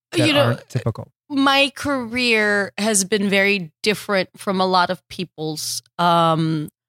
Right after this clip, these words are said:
Speaker 2: I have been, I, I have never, I have never been the cool kid. I've always kind of been by myself on my own. I just really always thought that, I always think that if you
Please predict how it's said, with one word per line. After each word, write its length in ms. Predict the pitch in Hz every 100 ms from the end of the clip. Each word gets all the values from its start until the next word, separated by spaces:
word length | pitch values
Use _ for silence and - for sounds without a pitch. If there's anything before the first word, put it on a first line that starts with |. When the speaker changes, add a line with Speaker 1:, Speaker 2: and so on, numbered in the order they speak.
| _ _ _ _ _ 190
Speaker 2:
I 320 | 196 208 233
have 380 | 226 202 185 -
been, 720 | 196 180 180 175 170 165 - _ _
I, 220 | 170 170 -
I 120 | 190 208
have 300 | 202 175 185
never, 400 | 196 202 208 -
I 60 | 196
have 100 | 170
never 180 | 185 214
been 200 | 208 214
the 80 |
cool 240 | 202 208 185
kid. 320 | - 190 175 _ _ _ _ -
I've 100 | 170
always 300 | 175 190 180
kind 180 | 202 190
of 80 | 180
been 160 | 190
by 100 | 190
myself 540 | 190 190 - 175 175 -
on 120 | 180
my 180 | 180 175
own. 300 | 170 180 175 _ _ _ _ _ -
I 120 | 180
just 320 | 180 185 - 175 160 _
really 440 | 185 208 214 208 208
always 380 | - 196 196 -
thought 340 | - 180 165 -
that, 300 | 165 160 -
I 120 | - 214
always 300 | 240 240 -
think 280 | 233 220
that 220 | - 202 -
if 300 | - 196 -
you 200 | 196 185